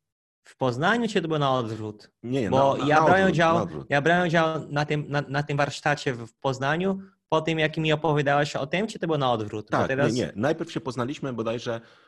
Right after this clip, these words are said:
Speaker 2: o ile dobrze pamiętam, e, gdy ukazała się moja książka, jakaś chyba twoja znajoma czy znajomy
Speaker 1: Tak,
Speaker 2: na
Speaker 1: tak,
Speaker 2: tę
Speaker 1: to, to
Speaker 2: książkę
Speaker 1: moja
Speaker 2: trafił.
Speaker 1: znajoma, moja znajoma z Sopotu, która zna Esperanto, więc, e, poprzez Esperanto jakby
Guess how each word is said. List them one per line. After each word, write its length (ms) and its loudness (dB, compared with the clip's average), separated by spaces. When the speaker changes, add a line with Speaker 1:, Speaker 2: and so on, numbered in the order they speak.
Speaker 2:
o 100 -4
ile 120 0
dobrze 200 -2
pamiętam, 580 -2
e, 400 0
gdy 460 2
ukazała 380 2
się 120 -2
moja 160 2
książka, 400 0
jakaś 260 -2
chyba 180 0
twoja 260 2
znajoma 440 2
czy 120 -4
znajomy 540 0
Speaker 1:
Tak, 300 4
Speaker 2:
na 60 6
Speaker 1:
tak, 80 6
Speaker 2:
tę 60 2
Speaker 1:
to, 80 4
to 80 4
Speaker 2:
książkę 140 2
Speaker 1:
moja 120 6
Speaker 2:
trafił. 180 6
Speaker 1:
znajoma, 440 2
moja 200 0
znajoma 440 0
z 120 -10
Sopotu, 500 0
która 260 -2
zna 180 -2
Esperanto, 840 0
więc, 520 -2
e, 440 2
poprzez 340 0
Esperanto 680 2
jakby 480 0